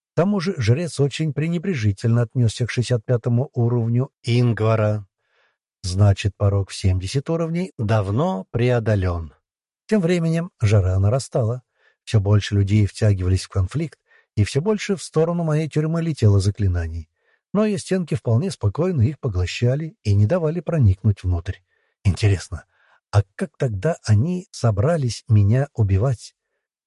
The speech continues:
Тут напрашивались два варианта. Либо магия пройдёт внутрь при использовании какого-нибудь божественного ключа, либо она пропускает лишь физические атаки. То есть, скорее всего, меня попытаются банально зарезать или расстреляют на расстоянии,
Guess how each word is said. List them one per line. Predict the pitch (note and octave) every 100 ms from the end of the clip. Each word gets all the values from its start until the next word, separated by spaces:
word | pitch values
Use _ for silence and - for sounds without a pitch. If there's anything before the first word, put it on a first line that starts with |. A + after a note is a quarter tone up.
| -
Тут | G3 -
напрашивались | F3 D#3+ E3 D3 D#3+ D#3+ C3
два | G#2 A2+
варианта. | G2+ F#2 D#2+ F2 - _ _
Либо | G#2 G#2+ G#2 G#2+
магия | A2 G#2+ G#2
пройдёт | G#2+ G#2 A2 G3 -
внутрь | B2 G#2+ G2+
при | F#2+ A2+
использовании | G2+ - C#3 G#2+ A2+ A2+
какого-нибудь | G#2+ A2+ C#3+ B2 A#2+ A#2+ B2+
божественного | A2 G2 C3 - A#2+ A2+ A2+
ключа, | C#3+ A#2+ F2+ D#2 _ _ _ _ _ -
либо | D3 G3+
она | G#3 G3+
пропускает | F3 F3+ D#3+ F#3+ F3+ E3+
лишь | F#3
физические | - E3+ G2+ - - G#2+
атаки. | G2+ F2+ - - _ _ _ _ _
То | A#2
есть, | G#2+ - _
скорее | - A2+ G2+
всего, | F#2 G2+ F#2+ D3 - _
меня | B2 C3+ G3
попытаются | - C#3+ C#3 F#3 - A2
банально | B2+ F#3 F#3+
зарезать | C#3 B2+ C3 A#2+ - _ _
или | F#2 G#2+ D3+ F#3
расстреляют | C3 C#3+ F3+ D3+ B2 B2+ C3
на |
расстоянии, | A#2 - B2 A#2 A#2 A2+